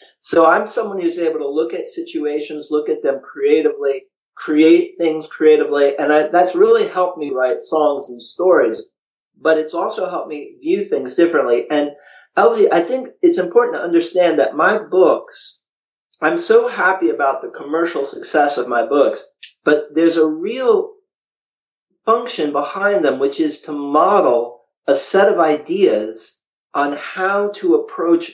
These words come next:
early literacy. I would like to approach early literacy in a way that is different than we are currently doing it. And the best way to make those changes in paradigms is to actually model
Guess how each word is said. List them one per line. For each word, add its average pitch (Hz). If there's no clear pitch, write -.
early 151
literacy. 151
I 165
would 226
like 156
to 151
approach 165
early 147
literacy 151
in 156
a 151
way 185
that 170
is 143
different 120
than 147
we 165
are 151
currently 147
doing 160
it. -
And 151
the 147
best -
way 196
to 131
make 156
those 139
changes 190
in 127
paradigms 147
is 151
to 190
actually 175
model 139